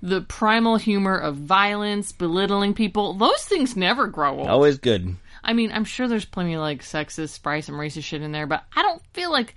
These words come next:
Speaker 2: He signs a bystander, a lady's, uh, cleavage.
Speaker 1: That seems fine.
Speaker 2: He was very, uh, uh, he, he, she asked and he was, like, being careful.
Speaker 1: Yeah.
Speaker 2: <laughs>
Speaker 1: I like it.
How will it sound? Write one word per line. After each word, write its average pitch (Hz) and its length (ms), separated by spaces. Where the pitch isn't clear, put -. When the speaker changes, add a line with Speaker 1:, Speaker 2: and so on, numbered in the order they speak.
Speaker 2:
He 139 100
signs 151 360
a 135 120
bystander, 123 680
a 104 120
lady's, 110 300
uh, 92 180
cleavage. 117 680
Speaker 1:
That 494 180
seems - 380
fine. 143 360
Speaker 2:
He 247 160
was 320 180
very, 240 360
uh, 190 80
uh, 135 440
he, 165 380
he, - 240
she - 240
asked 123 400
and 107 120
he 120 100
was, 117 160
like, 107 180
being 107 200
careful. 90 580
Speaker 1:
Yeah. 226 200
Speaker 2:
<laughs> 415 380
Speaker 1:
I 190 120
like 214 240
it. - 140